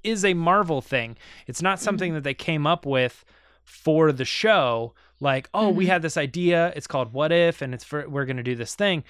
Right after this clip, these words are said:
Speaker 1: The What If series was a series of comics that already
Speaker 2: Yep.
Speaker 1: existed in the Marvel universe, and they're just bringing that to life just the same ways they've done all their stories.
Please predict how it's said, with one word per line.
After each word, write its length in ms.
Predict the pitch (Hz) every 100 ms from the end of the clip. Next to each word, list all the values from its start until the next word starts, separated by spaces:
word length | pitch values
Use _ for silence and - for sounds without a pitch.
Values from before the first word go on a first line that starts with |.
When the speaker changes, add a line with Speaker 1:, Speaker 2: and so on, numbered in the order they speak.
| - _ -
Speaker 1:
The 100 | 143
What 360 | 131 156 226
If 160 | 247 -
series 520 | - 165 160 147 131
was 320 | 135 135 123 -
a 80 |
series 400 | - 151 143 123
of 100 | 120
comics 560 | - 151 151 131 - -
that 260 | 131 127 -
already 280 | 139 135
Speaker 2:
Yep. 160 | 120 -
Speaker 1:
existed 400 | 127 143 - 123
in 200 | 127 135
the 60 | 127
Marvel 320 | 127 120 120
universe, 500 | 139 139 123 113 -
and 180 | 127 123
they're 140 | 123 117
just 320 | 131 123 -
bringing 600 | 127 127 139 135 127 120
that 280 | 120 113 - -
to 100 | -
life 480 | 123 123 120 117 - _ _ -
just 260 | - 147 -
the 100 | 139
same 260 | - 131 123
ways 220 | 120 110
they've 160 | 120
done 160 | 113 110
all 160 | 131 143
their 140 | 117
stories. 560 | - 120 117 120 -